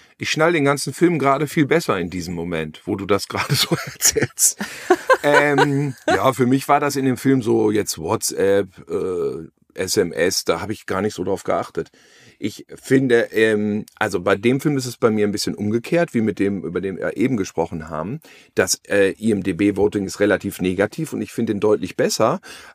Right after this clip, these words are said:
Speaker 1: Ähm, ich kann aber verstehen, dass man im Genre Thriller, wenn's um diese abgespeckten Szenarien geht, diese Konzepte,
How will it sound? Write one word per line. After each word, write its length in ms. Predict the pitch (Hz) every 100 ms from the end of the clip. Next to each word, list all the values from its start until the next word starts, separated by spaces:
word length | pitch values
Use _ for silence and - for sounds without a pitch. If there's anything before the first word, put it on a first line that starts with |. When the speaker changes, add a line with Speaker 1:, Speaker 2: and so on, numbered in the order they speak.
| _ -
Speaker 1:
Ähm, 440 | 131 135 143 139 _ _ _ -
ich 140 | 127
kann 160 | - 160
aber 140 | 165
verstehen, 340 | 147 143 151 156
dass 160 | 147
man 240 | 147 147 - - -
im 140 | - 135
Genre 400 | 120 147 170 160
Thriller, 680 | - 143 165 180 135 202 254 - - - _ _ -
wenn's 420 | 110 147 180 -
um 120 | 160
diese 220 | 143 135
abgespeckten 560 | - 170 - 147 - 143
Szenarien 600 | 143 131 131 151 135 131
geht, 220 | 123 131
diese 200 | 120 117
Konzepte, 720 | - 123 - 156 - 151 156